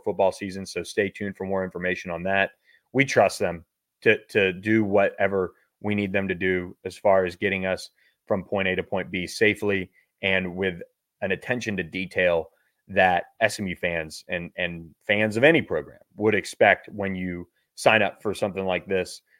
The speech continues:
uh, whether it be a big charter jet with a hundred and eighty seats that is just rented out like a commercial airliner, or whether you're looking to take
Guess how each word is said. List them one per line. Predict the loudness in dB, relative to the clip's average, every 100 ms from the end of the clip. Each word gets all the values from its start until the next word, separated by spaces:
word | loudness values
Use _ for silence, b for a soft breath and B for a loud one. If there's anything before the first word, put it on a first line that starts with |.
| _ -6
uh, | -4
whether | 0 0 0
it | -2
be | -2
a | -2 2
big | 2 2
charter | 2 2 2
jet | 2 2 2
with | 0
a | -4
hundred | -2 -4 -2
and |
eighty | -2 -2 -4 -8 -12 _ _
seats | -2 0 0 -2
that | 0 2
is | 0
just | -6 -8
rented | -2 0 4 8
out | 8 6 -4 _ -2
like | -2 -2
a |
commercial | -6 -2 -2 2 6
airliner, | 8 8 4 2 -2 -6 _
or | 2 4 4
whether | 2 -2 -2
you're | -2 -4
looking | -6 -6 -8
to |
take | -4 -4 -4